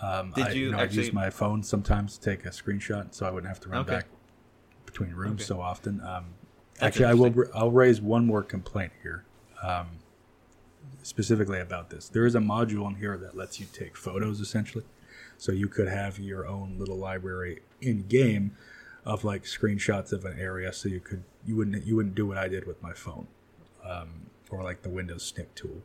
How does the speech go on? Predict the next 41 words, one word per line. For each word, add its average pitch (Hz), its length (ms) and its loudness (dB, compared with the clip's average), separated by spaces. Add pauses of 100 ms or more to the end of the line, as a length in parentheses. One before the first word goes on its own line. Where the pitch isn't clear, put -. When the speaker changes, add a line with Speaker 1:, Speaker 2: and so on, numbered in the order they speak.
(140)
Speaker 1:
But 104 240 0
my 98 100 -4
problem 123 240 6
Speaker 2:
Yeah. 120 40 6
Speaker 1:
with 104 120 2
that 107 160 2
is 101 140 -2
it's 98 140 -8
a 107 60 2
module; 98 400 0
it - 80 -8
takes - 240 -8
up - 80 -8
a - 40 -16
slot. - 360 -6 (340)
Speaker 2:
Oh, 107 500 2 (140)
that's 107 160 -10
brutal. 90 400 -4 (580)
Speaker 1:
So - 200 -4
I, 95 160 0
I, 92 200 0 (400)
I - 80 -4
didn't 98 200 -4
use 98 180 -2
that - 180 -6
thing. - 160 -8 (280)
Speaker 2:
Yeah, 135 180 2
Speaker 1:
Um, 127 80 2
Speaker 2:
'cause, 123 400 0
'cause 117 140 -8
you 117 160 2
would 107 80 -2
just 110 160 -8
take 110 100 -2
a 98 60 -4
picture 95 340 -6
then, - 180 -10
obviously, - 380 -12
with 98 160 -14
your 92 80 -16
phone. 95 240 -8